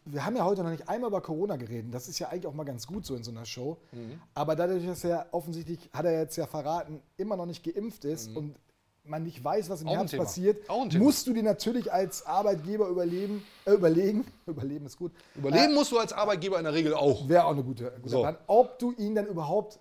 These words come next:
Speaker 1: weiter anstell-, angestellt haben willst, weil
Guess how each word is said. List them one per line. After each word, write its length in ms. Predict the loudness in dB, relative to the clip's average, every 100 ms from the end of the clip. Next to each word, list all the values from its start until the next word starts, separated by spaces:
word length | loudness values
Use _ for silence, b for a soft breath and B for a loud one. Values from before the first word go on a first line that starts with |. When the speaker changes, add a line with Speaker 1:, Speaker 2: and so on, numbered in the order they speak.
| -14
Speaker 1:
weiter 440 | -4 -4 -2 -6
anstell-, 500 | -10 -12 -12 -12 -12
angestellt 580 | -12 -14 -12 -12 -10 -10
haben 320 | -8 -8 -10 -12
willst, 440 | -4 -2 -2 -4
weil 240 | -6 -4